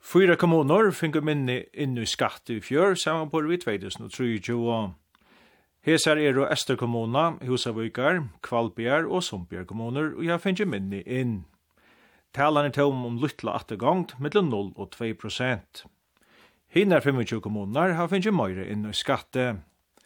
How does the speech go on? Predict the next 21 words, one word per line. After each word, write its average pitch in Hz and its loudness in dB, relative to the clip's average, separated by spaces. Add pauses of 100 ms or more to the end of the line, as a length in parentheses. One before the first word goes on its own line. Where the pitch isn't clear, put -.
(460)
Og 156 2
i 160 6
prosenten 156 2
har 117 0
Fuklajar, 139 0
Havs, 147 -2
Porsgrunns 107 -8
kommuner 110 -6 (560)
og 113 -4
haft 113 -4
størsta - -6
vekster 151 -2
i 127 -4
inntekten 147 -2
ved 165 0
mellom 185 -2
ellevu - -10
og 92 -12
fjorten 110 -10
prosent 104 -8
vekstre. 120 0